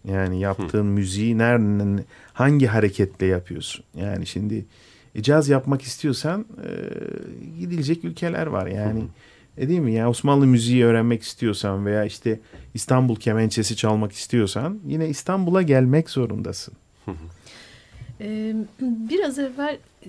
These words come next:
Speaker 3: programda mı konuştuk? Program arasında mı? Artık ben her şeyi karıştırmaya başladım. Şey demiştin,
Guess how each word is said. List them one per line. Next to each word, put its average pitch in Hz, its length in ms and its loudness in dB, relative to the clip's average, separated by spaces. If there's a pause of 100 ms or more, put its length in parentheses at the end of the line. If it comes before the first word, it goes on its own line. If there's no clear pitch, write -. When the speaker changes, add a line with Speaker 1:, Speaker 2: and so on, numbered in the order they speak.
(160)
Speaker 3:
programda 220 520 2
mı 311 80 0
konuştuk? 311 520 -2
Program 233 380 4
arasında 285 380 4
mı? 233 100 4
Artık 285 220 0
ben 247 100 4
her 277 200 6
şeyi 277 200 0
karıştırmaya 220 640 0
başladım. 233 520 0
Şey 262 260 2
demiştin, 190 540 -2